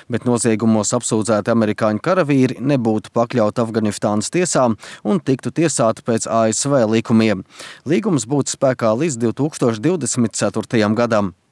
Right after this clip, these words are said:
Svētdien lielais vairums no divi ar puf tūkstošiem Afganistānas cilšu vecajiem sapulcē atbalstīja šo vienošanos un aicināja Karzaju nekavējoties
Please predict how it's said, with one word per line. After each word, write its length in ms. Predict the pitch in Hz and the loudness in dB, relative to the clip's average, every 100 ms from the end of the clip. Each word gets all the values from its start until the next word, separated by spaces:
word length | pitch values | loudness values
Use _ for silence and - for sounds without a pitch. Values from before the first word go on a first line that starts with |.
| - - - - - | -20 -20 -18 -18 -12
Svētdien 460 | - 180 226 175 147 | -6 -2 0 2 2
lielais 300 | 214 208 139 | 0 0 0
vairums 380 | 156 175 147 117 | 0 2 2 0
no 140 | 131 120 | 0 2
divi 160 | 135 | 2
ar 80 | 117 | 0
puf 220 | - 135 - | 0 -4 -2
tūkstošiem 560 | 139 - 117 - 113 | -2 0 -2 0 0
Afganistānas 720 | 120 120 117 104 123 113 107 - | 0 0 -2 -2 0 0 0 -4
cilšu 400 | - 120 104 123 | -2 0 0 -2
vecajiem 640 | 117 147 - 143 123 113 110 | -2 -2 0 2 4 2 0
sapulcē 560 | - 196 165 123 139 92 | -4 -2 -2 -2 -2 0
atbalstīja 560 | 139 120 107 - 113 - | 0 0 0 0 -2 0
šo 140 | 113 | -2
vienošanos 680 | 127 180 131 113 127 113 104 190 | 0 0 0 0 0 0 0 -2
un 80 | 165 | -4
aicināja 480 | 113 110 123 104 104 - | -6 -4 -2 0 0 -2
Karzaju 460 | 143 151 131 110 | -2 0 0 0
nekavējoties 680 | 113 120 113 110 107 117 | -2 -2 0 0 0 -2